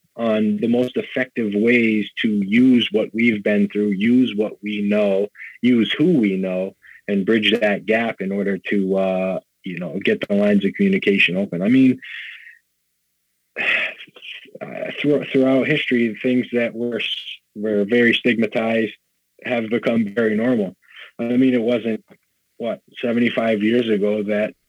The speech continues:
you couldn't drink from the same water fountain as a black person, you know, and look at how far we've come in that time. So now in the infancy stages of opioid use being destigmatized,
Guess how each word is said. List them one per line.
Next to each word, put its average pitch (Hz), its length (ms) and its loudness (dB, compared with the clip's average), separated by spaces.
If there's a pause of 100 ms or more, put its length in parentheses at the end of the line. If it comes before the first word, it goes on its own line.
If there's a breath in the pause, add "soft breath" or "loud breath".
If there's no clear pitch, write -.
(640)
you - 100 -8
couldn't 120 240 0
drink 110 260 0
from 113 160 0
the 104 80 -4
same 113 280 0
water 120 240 2
fountain 101 340 -4
as 98 120 -6
a 90 40 -8
black 110 380 -6
person, - 400 -6 (640 soft breath)
you 110 140 -4
know, 117 160 2
and 107 240 4
look 123 180 0
at 120 100 2
how 117 180 0
far 117 240 -2
we've 104 200 -2
come 110 240 -6
in 101 100 -2
that 101 200 -4
time. 104 360 -4 (280 loud breath)
So 113 100 0
now 120 260 2
in 110 120 2
the 104 80 0
infancy 113 560 -2
stages 104 560 -2
of 101 280 0 (760)
opioid 113 460 2
use 113 260 2
being 104 760 0
destigmatized, 104 1000 -2